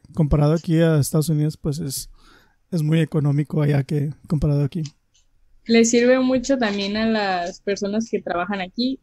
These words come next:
Speaker 2: el hecho de que mucha gente venga de Estados Unidos porque, pues, les paga en dólares y para ellos es mucho menos, más cantidad de comida por calidad y por menos precio para los que viven allá, ¿no?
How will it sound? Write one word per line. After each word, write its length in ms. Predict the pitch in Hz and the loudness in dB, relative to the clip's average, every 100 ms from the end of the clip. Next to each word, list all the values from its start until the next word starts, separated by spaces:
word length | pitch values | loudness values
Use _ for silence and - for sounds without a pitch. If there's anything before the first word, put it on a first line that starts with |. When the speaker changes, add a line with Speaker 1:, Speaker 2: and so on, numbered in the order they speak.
| _ | _
Speaker 2:
el 160 | 202 185 | -6 -4
hecho 220 | 180 214 | -4 -4
de 220 | 202 190 | -2 -4
que 520 | 185 185 180 175 175 175 | -6 -6 -4 -4 -6 -8
mucha 280 | 185 196 208 | -8 -6 -6
gente 320 | 202 196 208 | -6 -4 -4
venga 420 | 196 196 202 196 | -4 -6 -6 -6
de 320 | 190 185 180 | -6 -6 -6
Estados 500 | 180 180 - 190 214 | -8 -10 -6 -4 -2
Unidos 540 | 214 202 233 240 240 - | -4 -2 0 0 -2 -4
porque, 360 | 202 190 175 170 | -8 -6 -6 -6
pues, 220 | 175 - | -8 -8
les 160 | 175 170 | -10 -8
paga 320 | 175 175 180 | -8 -6 -8
en 100 | 185 | -4
dólares 600 | 214 226 226 226 233 - _ | 0 0 2 2 0 -4 _
y 100 | 208 | -6
para 240 | 196 185 | -2 -2
ellos 280 | 180 185 202 | 0 0 0
es 180 | 202 202 | -2 -2
mucho 400 | 214 226 233 208 | 2 2 2 -2
menos, 420 | 190 208 220 226 _ _ _ _ _ _ _ | -2 -2 -2 -4 _ _ _ _ _ _ _
más 180 | 226 247 | 0 2
cantidad 380 | 311 294 233 226 | 2 2 2 2
de 100 | 247 | 0
comida 540 | 226 220 277 302 302 | 0 2 2 0 -2
por 260 | 240 214 214 - | -2 -2 -2 -6
calidad 480 | 185 185 208 294 359 _ _ _ _ _ _ _ | -4 -2 -2 -4 -6 _ _ _ _ _ _ _
y 220 | - 220 220 | -4 -4 0
por 160 | 202 | -2
menos 320 | 190 196 214 | 0 -2 -4
precio 380 | - 208 208 208 | -2 -2 0 0
para 220 | 208 196 | 0 -2
los 280 | 185 180 180 | 0 -2 -4
que 120 | 185 | -4
viven 280 | 175 180 180 | -4 -2 -4
allá, 240 | 175 180 175 | -6 -8 -10
¿no? 180 | 175 | -12